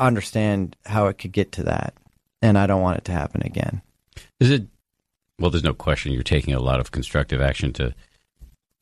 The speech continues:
Speaker 2: take the conditions where this can happen and re-, and reduce the likelihood that those conditions arise again. This is an incredible thing you're doing.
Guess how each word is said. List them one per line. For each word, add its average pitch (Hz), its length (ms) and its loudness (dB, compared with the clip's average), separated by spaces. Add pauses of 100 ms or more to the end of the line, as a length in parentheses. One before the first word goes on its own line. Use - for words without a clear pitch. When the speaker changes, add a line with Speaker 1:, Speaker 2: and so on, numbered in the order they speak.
(640)
Speaker 2:
take - 300 2
the 78 120 -8
conditions 80 540 -2
where 76 120 -2
this 69 200 -4
can 76 140 -2
happen 71 580 -2
and 73 260 -2
re-, 65 260 -4 (160)
and 73 220 -2
reduce 71 440 -2
the 73 120 -4
likelihood 69 460 -2
that - 100 -6
those 69 160 -2
conditions 67 420 -2
arise 67 300 0
again. 67 300 0
This 64 180 -8
is 65 160 -14
an 64 200 -4
incredible 69 540 0
thing 78 220 -2
you're 69 140 -4
doing. 67 300 0